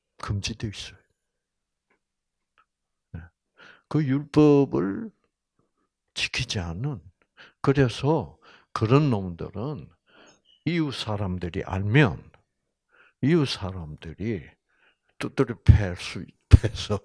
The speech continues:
<laughs> 쫓아낼 수도 있는 그런, 그런데 이제, 예, 어, 누가는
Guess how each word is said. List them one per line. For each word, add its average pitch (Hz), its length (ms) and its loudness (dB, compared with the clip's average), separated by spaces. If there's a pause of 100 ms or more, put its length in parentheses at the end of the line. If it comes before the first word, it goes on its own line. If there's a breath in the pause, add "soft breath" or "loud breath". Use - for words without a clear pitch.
(300 loud breath)
<laughs> - 440 -10
쫓아낼 90 560 -4
수도 - 380 -10
있는 87 120 -12 (1120 soft breath)
그런, 135 640 -4 (1800 loud breath)
그런데 160 640 2
이제, 107 340 0 (540)
예, 92 280 -6 (840 loud breath)
어, 98 280 -14 (240)
누가는 110 920 0